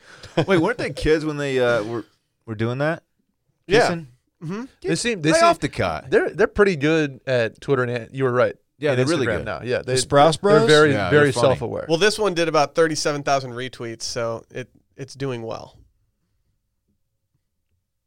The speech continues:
Speaker 2: I don't
Speaker 1: Mm.
Speaker 2: have any, I don't have any tweets with thirty-seven thousand retweets.
Speaker 1: No.
Speaker 3: We haven't gone viral in a minute.
Speaker 2: No, has anyone gone viral lately?
Speaker 3: No, we should get on that.
Speaker 2: We need to start going micro more.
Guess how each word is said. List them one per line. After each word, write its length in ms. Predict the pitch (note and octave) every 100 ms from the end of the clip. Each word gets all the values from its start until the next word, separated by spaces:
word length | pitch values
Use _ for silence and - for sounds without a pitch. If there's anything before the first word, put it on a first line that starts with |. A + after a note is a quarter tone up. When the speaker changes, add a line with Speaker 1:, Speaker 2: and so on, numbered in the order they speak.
| _ _ _ _ _ _ _ _ _ -
Speaker 2:
I 80 | C#3
don't 120 | C3+
Speaker 1:
Mm. 40 |
Speaker 2:
have 80 | A#2+
any, 140 | A2+ G#2+
I 80 | A#2
don't 100 | A#2+
have 120 | A2
any 120 | G2+
tweets 260 | - A2+ -
with 100 | -
thirty-seven 440 | F2+ A#2+ F2+ F2
thousand 280 | - B2+ -
retweets. 520 | E2+ - - - - _ _ _ F2+
Speaker 1:
No. 320 | E2+ E2 E2 - _ _ _ _ _ _ _ _ _ _ _ _ _ _ _ _ _ _
Speaker 3:
We 60 | B2
haven't 140 | E3
gone 200 | D3 B2+
viral 300 | G#2+ G#2+ G#2+
in 60 | G2
a 40 | F#2
minute. 240 | F2+ - _ _ _ _ _ _ _ C3+
Speaker 2:
No, 200 | B2+ A#2
has 200 | B2 D3
anyone 220 | E3+ D#3
gone 160 | C#3+ A2
viral 320 | A2 A#2 A#2
lately? 320 | B2 - B2+ G#2+
Speaker 3:
No, 120 | A#2
we 60 | A2+
should 140 | A2+
get 100 | G2+
on 160 | G2 F#2
that. 180 | - C3
Speaker 2:
We 80 |
need 80 | D3+
to 60 | D3+
start 200 | D3 B2+
going 180 | A#2+ A2
micro 340 | A2 - A2+
more. 280 | A2 A2